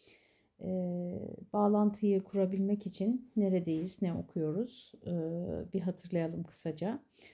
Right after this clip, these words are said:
E, surenin girişinde Rabbimiz, e, Peygamber Efendimiz'e karşı Müslümanların tutumlarının, e, edep dairesinde nasıl olması gerektiğini, e, detaylarıyla,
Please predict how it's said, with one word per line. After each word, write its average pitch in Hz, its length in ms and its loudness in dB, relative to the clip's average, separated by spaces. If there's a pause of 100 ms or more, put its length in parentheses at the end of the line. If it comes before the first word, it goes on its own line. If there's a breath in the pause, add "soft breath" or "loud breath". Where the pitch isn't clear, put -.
(300 loud breath)
E, 175 380 0
surenin 190 580 2
girişinde 190 960 0
Rabbimiz, 185 840 -2
e, 170 200 0
Peygamber 180 520 0
Efendimiz'e 170 640 -2
karşı 180 640 -4 (400 loud breath)
Müslümanların 175 680 0
tutumlarının, 170 880 -2 (300)
e, 160 400 -4
edep 180 380 0
dairesinde 165 720 -2
nasıl 170 240 -2
olması 165 400 -2
gerektiğini, 160 800 -4 (540 loud breath)
e, 165 240 -2
detaylarıyla, 175 960 0